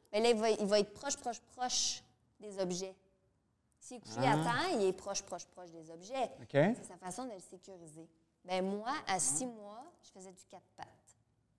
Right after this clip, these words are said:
Speaker 1: Mais je fonçais partout.
Speaker 2: Ah.
Speaker 1: Je faisais des bleus, je déboulais les escaliers. Euh,
Speaker 2: Hmm.
Speaker 1: tu sais, mais ça fait partie de mon tempérament que je dis souvent un peu front de bœuf, là,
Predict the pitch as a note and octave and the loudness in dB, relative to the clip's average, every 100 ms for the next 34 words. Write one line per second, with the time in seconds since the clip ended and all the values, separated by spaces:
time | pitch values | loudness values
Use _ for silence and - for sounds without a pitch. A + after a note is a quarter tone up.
0 | _ _ _ _ _ _ _ - F#3 E3+ | _ _ _ _ _ _ _ -10 -4 -2
1 | - F3 - F3+ D3+ _ C4+ B3+ F3 _ | -2 -6 -8 -18 -20 _ -12 -12 -14 _
2 | _ _ _ _ A#2+ A2+ G#2+ F3 D#3+ E3 | _ _ _ _ -2 0 0 -4 -12 -14
3 | D#3 G#3 B3 B3+ B3+ A3+ F3 E3+ E3 D#3+ | -12 0 2 4 2 -2 -6 -8 -14 -14
4 | D#3 E3 D#3+ F3 A#3+ B3+ B3+ B3+ C4 - | -16 -14 -14 -12 -12 -10 -12 -14 -20 -20
5 | E3 G#3+ - B3+ B3 G#3+ A#3 C4+ - - | -16 -16 -6 0 6 8 6 4 -6 -20
6 | - G#3+ A#3+ A#3 G#3+ G#3+ - E4 A#3 G#3 | -2 2 4 4 2 0 -8 -10 -8 4
7 | G#3 A3 A#3+ - - - - G#3+ G#3 A#3+ | 6 6 2 -10 -20 -6 0 2 6 6
8 | A3+ G3 F#3+ G3+ A#3+ B3+ A3+ F#3+ F3 G#3+ | 6 4 4 4 2 0 -4 -8 -10 -14
9 | - G3+ G3+ F#3+ F3+ B3+ - - G#3 F#3+ | -14 -6 0 0 0 -4 -4 4 6 6
10 | E3+ E3+ B3 D4+ C#4 C#4+ | 2 -4 -10 -10 -10 -10